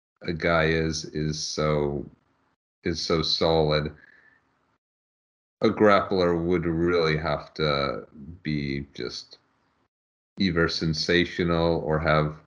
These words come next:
less of a weakness on the feet for me to choose them. So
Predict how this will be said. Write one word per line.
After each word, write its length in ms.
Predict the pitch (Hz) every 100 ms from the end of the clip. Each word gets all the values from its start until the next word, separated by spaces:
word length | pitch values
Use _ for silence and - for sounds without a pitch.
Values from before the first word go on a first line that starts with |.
| _ _ -
less 420 | 82 87 85 -
of 140 | 85
a 80 | 82
weakness 600 | 76 82 80 - 80 -
on 220 | - 76
the 80 | 76
feet 540 | 78 - 82 82 80 - _ _ _ _ _ _ _ _ _
for 160 | - 82
me 160 | 85 85
to 120 | 80
choose 420 | - 87 85 80
them. 240 | 82 80 78
So 420 | - 85 78